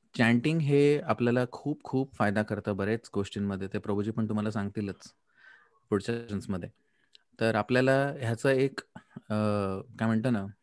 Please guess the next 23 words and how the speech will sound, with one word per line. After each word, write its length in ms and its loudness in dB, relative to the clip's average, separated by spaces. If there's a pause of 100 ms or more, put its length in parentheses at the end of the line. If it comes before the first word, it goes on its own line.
(160)
अ, 200 -4
एक्सपिरियन्स, 760 -4 (500)
अनुभूती 560 -2 (500)
आपल्याला 300 0
येणार 240 2
जेव्हा 200 2
आपण 220 0
त्याच्यामध्ये 480 2
actually 380 -4
ते 60 0
एक्सपिरियन्स 480 0
करू 160 0
चॅन्टिंग 380 -4
करून. 240 -10 (800)
तर 260 2
जेवढा 340 2
पॉसिबल 480 2
होईल 200 2
तेवढा 220 4
सकाळी 360 0
तुम्ही 220 0
प्रयत्न 400 -2
करायला, 400 -4